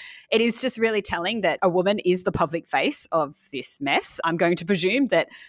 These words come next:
she has nothing to do with this, and that also, I mean, she's likely been put there on account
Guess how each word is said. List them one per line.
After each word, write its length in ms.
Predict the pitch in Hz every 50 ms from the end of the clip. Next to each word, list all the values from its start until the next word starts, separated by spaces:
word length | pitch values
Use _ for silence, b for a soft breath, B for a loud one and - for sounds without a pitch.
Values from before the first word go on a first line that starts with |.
| B B _
she 240 | - - 175 170
has 120 | 160 165 160
nothing 240 | 175 175 - 190 170
to 100 | - 170
do 200 | 165 220 269 262
with 140 | 214 220
this, 260 | 220 220 339 370 - - -
and 200 | 214 - 262 240
that 140 | 202 208 -
also, 480 | - 196 208 208 - - 202 185 180 180 180 B B B
I 60 | 185 196
mean, 160 | 190 175 165
she's 200 | - - 190 165
likely 300 | 180 175 175 175 - 165
been 160 | 156 165 165
put 220 | - 208 190 -
there 120 | - 170 -
on 120 | 180 165
account 340 | 160 156 - - 220 233 -